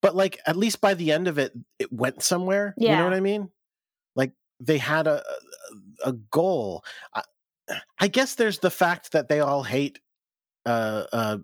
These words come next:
Speaker 1: Zirconia, and so I, and they almost fought her and defeated her and then didn't. So I'm hoping that that will go somewhere, but for the most part, it's just like, "Here's another episode." They do some stuff. It's fine. Don't worry
Speaker 2: Yeah.
Speaker 1: about it.
Speaker 2: I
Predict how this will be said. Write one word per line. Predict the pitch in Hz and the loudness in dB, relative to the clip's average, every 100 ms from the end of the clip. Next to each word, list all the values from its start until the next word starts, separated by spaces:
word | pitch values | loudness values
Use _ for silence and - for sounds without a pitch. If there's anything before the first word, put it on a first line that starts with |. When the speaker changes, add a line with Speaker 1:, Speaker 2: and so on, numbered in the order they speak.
| 107 | -6
Speaker 1:
Zirconia, | 127 - 160 165 107 117 | -6 -2 -2 0 -2 -4
and | 127 | -2
so | 127 120 | -2 -2
I, | 98 117 - - | -2 -4 -4 -4
and | 113 | -2
they | 120 117 | 0 0
almost | 127 127 - | -2 -2 -2
fought | - 117 | -2 0
her | 113 | -2
and | 104 | -4
defeated | 101 - 147 123 104 | -6 -2 -2 0 -2
her | 101 | -2
and | 104 | -2
then | 107 98 | -6 -2
didn't. | 127 95 101 - - - - | -4 -4 -10 -14 -20 -20 -6
So | - 135 135 - | -2 -2 -4 -8
I'm | 127 131 | -6 0
hoping | 156 190 165 135 | 0 0 0 -2
that | 110 | 0
that | 143 127 | 0 0
will | 120 | -4
go | 107 104 | -4 -4
somewhere, | - 98 98 110 | -6 -6 -4 -4
but | 113 131 123 - - - _ _ _ _ _ _ | 0 -2 -2 -12 -20 -20 _ _ _ _ _ _
for | - | -2
the | 175 | 0
most | 170 214 - | 2 0 0
part, | 131 139 | 0 0
it's | - | -4
just | 156 | -2
like, | 147 131 | -2 0
"Here's | 160 156 | -2 0
another | 151 151 | 0 0
episode." | 135 110 101 | -2 -4 -4
They | 107 | -2
do | 139 | 0
some | 127 107 | -2 -4
stuff. | - 95 - | -4 -6 -8
It's | - | -6
fine. | 117 101 92 | -4 -4 -4
Don't | 196 | -4
worry | 202 247 | 2 2
Speaker 2:
Yeah. | 214 | 2
Speaker 1:
about | 202 | -4
it. | - _ | -12 _
Speaker 2:
I | 262 | -2